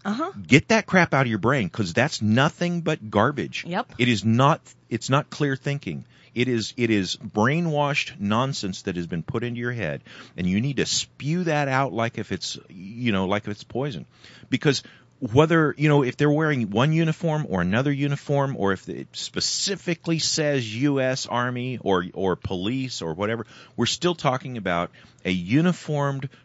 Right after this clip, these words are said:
Speaker 2: group of people who are there with, uh, advanced military weaponry, advanced military, uh, dress, and they are there for one person, well, one purpose and one purpose only,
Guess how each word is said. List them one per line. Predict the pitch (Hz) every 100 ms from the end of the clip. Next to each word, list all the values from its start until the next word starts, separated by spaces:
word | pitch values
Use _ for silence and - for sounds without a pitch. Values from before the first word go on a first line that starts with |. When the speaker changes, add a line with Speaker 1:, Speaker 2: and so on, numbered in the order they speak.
| -
Speaker 2:
group | 95 107 147
of | 180 -
people | - 143 113 85 78 78 _ - - _ -
who | 113 90
are | 101 98 98 -
there | 90 87 131 143 143 139 123
with, | 104 92 87 85 - - - - -
uh, | 85 82
advanced | 87 76 107 127 139 -
military | 92 98 139 151 160 151
weaponry, | 139 131 - 127 120 120 107
advanced | 80 69 95 127 - -
military, | 95 123 147 156 143 143 139 139 - - - -
uh, | 98 - 85 - - 107
dress, | 95 107 95 104 - - - _ _ _ _
and | 107 101
they | 123 143
are | 151
there | 131 120 113 113
for | - - 104 90
one | 90 98 139 190
person, | 165 156 151 160 165
well, | 113 113
one | 113 151
purpose | - 143 139 147 - -
and | 87
one | 107
purpose | 131 147 147 -
only, | 120 107 113